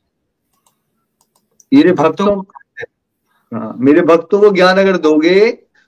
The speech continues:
Speaker 1: तो तुम्हें क्या मिलेगी? मेरी शुद्ध भक्ति की गारंटी मिलेगी और तुम एंड में मेरे पास आ जाओगे। भगवान ने बड़ा क्लियरली बताया है। किसको देना है? भगवान ने ये नहीं बोला अपने रिश्तेदारों को ज्ञान देना,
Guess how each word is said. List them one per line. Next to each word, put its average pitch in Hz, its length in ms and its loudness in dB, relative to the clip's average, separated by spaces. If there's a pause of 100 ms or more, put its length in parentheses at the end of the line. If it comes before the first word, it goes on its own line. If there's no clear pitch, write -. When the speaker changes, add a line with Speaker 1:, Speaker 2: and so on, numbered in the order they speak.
(120)
Speaker 1:
तो 165 80 -4
तुम्हें 175 300 -2
क्या 185 160 2
मिलेगी? 180 460 -2
मेरी 175 240 0
शुद्ध 170 340 -6
भक्ति 156 360 -4
की 165 180 -8
गारंटी 151 760 2
मिलेगी 151 560 2
और 156 220 4
तुम 160 360 -4
एंड 143 220 0
में 151 240 0
मेरे 156 200 0
पास 147 340 2
आ 135 100 0
जाओगे। 127 440 0 (500)
भगवान 143 240 0
ने 165 60 0
बड़ा 175 200 2
क्लियरली 175 400 0
बताया 135 320 0
है। - 140 -10 (600)
किसको 180 300 0
देना 214 220 0
है? 233 160 -8 (220)
भगवान 190 240 2
ने 240 80 0
ये 240 80 2
नहीं 254 100 2
बोला 247 200 2
अपने 220 420 -2
रिश्तेदारों 226 640 -2
को 208 160 -4
ज्ञान 170 260 -2
देना, 127 260 -6